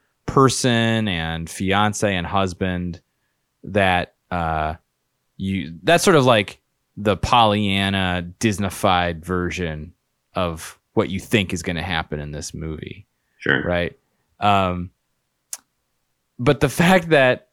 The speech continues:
Speaker 1: even after s-, sort of that cathartic moment, like, as you finish the movie, like, that's not how things go, right? He's
Speaker 2: Right.
Speaker 1: he's not a changed man at that point,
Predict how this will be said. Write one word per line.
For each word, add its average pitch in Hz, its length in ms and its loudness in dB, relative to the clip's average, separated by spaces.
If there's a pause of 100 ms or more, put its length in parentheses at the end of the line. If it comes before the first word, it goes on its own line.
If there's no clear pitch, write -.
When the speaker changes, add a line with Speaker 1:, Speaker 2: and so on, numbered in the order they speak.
Speaker 1:
even 147 340 2
after 117 680 2
s-, 104 140 -6 (380)
sort 117 220 0
of 92 120 -4
that 101 280 0 (460)
cathartic 113 680 2
moment, 98 580 -2 (380)
like, 98 240 0
as 101 240 -2
you 92 100 -4
finish 170 380 2
the 107 120 -2
movie, 90 540 -6
like, 87 300 -6 (320)
that's 113 220 -2
not 147 260 4
how 87 420 -2 (100)
things 87 260 -6
go, 80 440 -4 (520)
right? 101 340 0 (240)
He's 110 240 0
Speaker 2:
Right. 73 260 2 (600)
Speaker 1:
he's 113 260 -4
not 117 420 2 (140)
a 98 80 -2
changed 127 720 2
man 92 720 -2
at 95 200 -6
that 87 260 -4
point, 82 500 -8